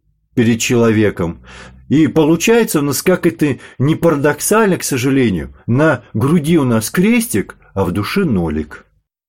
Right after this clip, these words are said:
А должно быть наоборот. В душе у нас крестик, потому что там светильник огня божественного, любовь Божия присутствует.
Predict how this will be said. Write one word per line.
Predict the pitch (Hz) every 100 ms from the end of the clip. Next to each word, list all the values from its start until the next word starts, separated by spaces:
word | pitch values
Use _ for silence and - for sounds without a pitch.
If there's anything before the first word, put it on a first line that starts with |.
| _
А | 101
должно | 110 131 131 156 147
быть | 160 170
наоборот. | 175 170 214 180 123 - _ _ _ _ _ _ _ _ _ _
В | 120
душе | 156 170 - 165
у | 131
нас | 107 92
крестик, | - 180 214 - 113
потому | 120 - 139 123
что | 147
там | - 127 143 101 - - - -
светильник | - - 160 - 180 135 117
огня | 139 135 160 117
божественного, | 117 131 147 110 - 87 80
любовь | 80 143 143 165 135 101
Божия | 117 127 95
присутствует. | 85 117 120 143 113 - 82